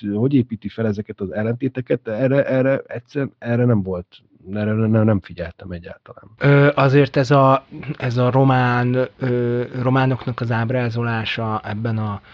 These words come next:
Speaker 2: ebben a regényben, és ez nyilván, nyilván megokolható, hogy, hogy miért, de azért,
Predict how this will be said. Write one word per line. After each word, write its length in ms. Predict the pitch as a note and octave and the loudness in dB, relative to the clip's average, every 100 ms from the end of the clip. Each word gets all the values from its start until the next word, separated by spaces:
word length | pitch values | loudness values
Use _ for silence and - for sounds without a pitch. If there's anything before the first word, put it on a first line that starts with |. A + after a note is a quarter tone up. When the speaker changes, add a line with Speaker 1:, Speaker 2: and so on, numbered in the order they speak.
| - - - | -20 -20 -6
Speaker 2:
ebben 260 | A2 A#2 | 0 2
a 80 | A2+ | 2
regényben, 800 | G2 G#2 A2 A#2 A#2+ B2 B2 B2 - - | 0 0 0 2 2 2 2 0 -4 -8
és 220 | - - | -4 0
ez 220 | A2 - - - | -2 -4 -10 2
nyilván, 420 | A#2 C#3 B2+ G#2 - | 4 6 4 0 -4
nyilván 440 | A#2 A#2+ A2 G#2 - | -2 0 2 0 -2
megokolható, 960 | A2+ A2 A2 - G2+ G2+ G2 - G2 G2+ | 0 2 0 -2 -2 -2 -4 -4 -4 -2
hogy, 300 | G2+ G2 - - | -2 -2 -6 -8
hogy 140 | - G2+ | -4 0
miért, 420 | G2+ G2+ G#2+ B2 | 0 0 -2 -2
de 100 | A2 | 0
azért, 400 | A2 A2 A2 A2+ | 0 2 0 -2